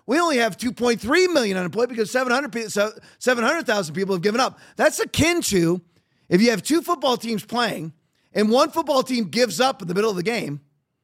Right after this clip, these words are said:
the other team didn't win, and that's not counted as a loss. It's a loss, but they don't count as a loss.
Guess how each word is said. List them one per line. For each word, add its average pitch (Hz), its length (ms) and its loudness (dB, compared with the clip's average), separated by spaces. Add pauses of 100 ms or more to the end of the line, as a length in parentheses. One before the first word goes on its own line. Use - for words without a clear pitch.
(880)
the 220 160 4
other 262 160 0
team 247 200 -2
didn't 220 220 0
win, 277 380 -2 (1400)
and 208 100 4
that's 240 200 2
not 247 180 2
counted 240 300 -2
as 226 160 0
a 220 40 -2
loss. 262 440 0
It's 226 180 -2
a 269 80 0
loss, 330 400 2
but 202 160 -6
they 208 80 2
don't 240 160 0
count 302 240 2
as 208 120 -6
a - 20 -6
loss. 139 260 -4